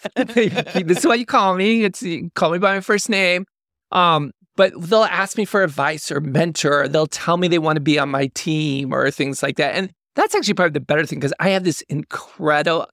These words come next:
I'm not just saying this, out of all my years at Bloomingdale's, I have the best team I've ever had. And I've put together this, or we've put together this, like,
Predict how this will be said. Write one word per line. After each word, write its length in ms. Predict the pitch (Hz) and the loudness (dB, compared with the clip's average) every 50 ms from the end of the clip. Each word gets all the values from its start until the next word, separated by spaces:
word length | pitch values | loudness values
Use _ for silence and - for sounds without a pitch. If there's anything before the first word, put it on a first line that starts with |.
| _ _ _ _ - | _ _ _ _ -2
I'm 80 | 175 170 | 0 2
not 220 | 180 185 196 190 | 4 4 2 2
just 180 | 185 196 170 - | -2 -6 -8 -4
saying 300 | - 165 147 139 131 131 | -2 -2 -2 -2 -2 -4
this, 180 | 131 131 - - | -4 -2 -2 0
out 140 | 113 135 | 0 0
of 60 | 139 - | -2 -2
all 220 | - 143 151 160 175 | 0 0 2 2 0
my 180 | 175 170 170 | 0 0 0
years 540 | 170 165 - - 139 131 127 123 123 123 - | 0 0 -2 -2 0 0 0 0 -2 -2 -4
at 120 | 143 - - | -6 -6 -6
Bloomingdale's, 680 | 127 131 - 104 - - 69 69 60 60 64 - - - _ _ _ _ _ _ _ _ _ _ - | -6 -6 -6 -4 -4 -2 0 0 0 0 -2 -4 -6 -12 _ _ _ _ _ _ _ _ _ _ -6
I 140 | - 131 139 | -4 -4 -2
have 240 | 143 147 135 127 131 131 131 139 135 | -2 -4 -4 -4 -6 -12 -18 -4 -2
the 120 | 135 123 - _ _ _ _ _ - | -2 -2 -2 _ _ _ _ _ 0
best 340 | 151 139 147 - - - - | 0 0 0 -2 -6 -8 -8
team 520 | - - 156 - - 131 147 143 143 - - | -8 -8 -6 -6 -4 -4 -4 -6 -6 -6 -6
I've 240 | - 127 - - | -4 -4 -4 -2
ever 280 | - 127 - - - 139 | -4 -4 -4 -4 -4 -6
had. 560 | 120 110 123 - - - 151 147 147 - - | -4 -6 -6 -4 -4 -2 -2 -2 -2 -2 -4
And 200 | - - - - | -6 -6 -8 -6
I've 200 | - - 190 - _ _ _ _ _ _ - | -6 -8 -8 -10 _ _ _ _ _ _ -2
put 180 | - 180 160 | -2 -2 -2
together 480 | - - 156 - 127 120 - 67 64 127 | -2 -4 -2 -2 -2 0 0 0 -2 -2
this, 460 | - - - 120 - - - - - - - | -2 -2 -2 -2 -4 -6 -8 -10 -12 -6 -4
or 240 | 123 120 123 - - - | -2 -2 -2 -4 -6 -6
we've 360 | - 175 214 175 175 160 - - | -2 0 2 2 2 0 -2 -4
put 180 | - 165 - | -6 -6 -4
together 480 | - - 143 - 131 139 - - - 131 | -6 -6 -4 -2 -2 -2 -2 -4 -6 -6
this, 420 | - 139 127 123 - - - - | -4 -4 -4 -4 -6 -8 -10 -6
like, 380 | - 131 - 65 - - - | -4 -2 -2 -2 -2 -4 -8